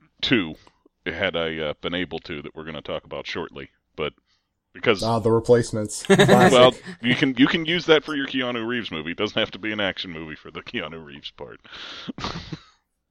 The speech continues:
Speaker 3: Uh, well, that seems like, I guess, a good a segue as any. We'll
Speaker 2: Yeah.
Speaker 3: go to the Keanu Reeves stuff now. Uh, so yeah, the other category we wanna hit, we're gonna talk about, we're, we're each gonna pick one of our favorite Keanu Reeves movies.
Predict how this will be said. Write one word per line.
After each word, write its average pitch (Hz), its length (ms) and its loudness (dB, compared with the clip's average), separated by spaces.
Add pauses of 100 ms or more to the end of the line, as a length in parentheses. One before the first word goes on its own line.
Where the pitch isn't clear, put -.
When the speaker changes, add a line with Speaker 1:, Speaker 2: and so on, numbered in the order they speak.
(1900)
Speaker 3:
Uh, 135 240 2
well, 147 100 0
that 180 140 0
seems 185 220 -2
like, 147 160 -2
I 143 60 -2
guess, 147 160 -4
a 143 40 -8
good 139 140 -4
a 127 40 -4
segue 131 340 -4
as 120 80 -4
any. 123 280 -6 (360)
We'll 127 100 -10
Speaker 2:
Yeah. 147 80 0
Speaker 3:
go 131 40 0
to 127 60 -2
the 123 80 -6
Keanu 127 300 -4
Reeves 135 220 -6
stuff 117 260 -10
now. 113 300 -12 (1160)
Uh, 131 320 0
so - 140 -4
yeah, 156 160 2
the 160 100 -2
other 170 140 0
category 160 420 -2
we 151 60 -6
wanna 143 300 -6
hit, 143 240 -8
we're 139 140 -8
gonna 139 180 -4
talk 143 240 -6
about, 131 360 -2 (120)
we're, 143 240 -6
we're 165 120 0
each 190 120 -2
gonna 180 120 0
pick 170 160 -4
one 127 460 -2 (480)
of - 140 -16
our 120 100 -4
favorite 151 540 -4
Keanu 139 260 -4
Reeves 131 220 -4
movies. 120 460 -6